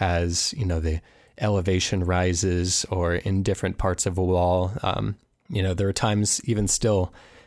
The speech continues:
where I stop somewhere, look at a hill and think, like, "That's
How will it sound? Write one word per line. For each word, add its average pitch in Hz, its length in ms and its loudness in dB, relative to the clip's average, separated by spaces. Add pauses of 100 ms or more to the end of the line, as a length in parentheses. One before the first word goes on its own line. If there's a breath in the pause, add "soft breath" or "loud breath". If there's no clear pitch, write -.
(120)
where 95 200 0
I 90 440 2 (120)
stop - 380 2
somewhere, 101 400 2
look 101 260 2
at 92 300 0
a 95 100 2
hill 95 520 2
and 95 180 0
think, 90 220 -2
like, 87 160 -2
"That's - 400 0